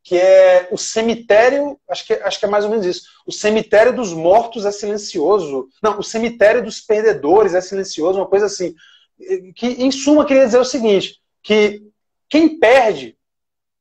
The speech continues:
não fica gritando que perdeu. Você só vê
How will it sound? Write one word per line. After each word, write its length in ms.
não 160
fica 340
gritando 540
que 80
perdeu. 580
Você 220
só 240
vê 560